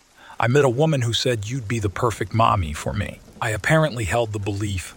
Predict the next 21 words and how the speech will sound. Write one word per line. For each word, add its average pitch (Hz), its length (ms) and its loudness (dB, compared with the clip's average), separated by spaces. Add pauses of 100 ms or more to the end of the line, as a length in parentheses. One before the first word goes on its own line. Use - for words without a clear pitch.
(100)
that 113 140 0
I 139 120 6
was 117 200 0
in 98 80 0
heaven 95 280 0
before 101 360 0
being 95 280 -4
born, 101 440 0 (240)
and 117 120 -4
an 104 120 -2
angel 107 360 -2
looked 110 280 0
at 90 180 2
me - 260 -6 (320)
and 113 180 0
chose 120 360 2
the 113 100 -2
mom 110 360 4
I 104 100 2
went 120 300 -4
to. - 260 -6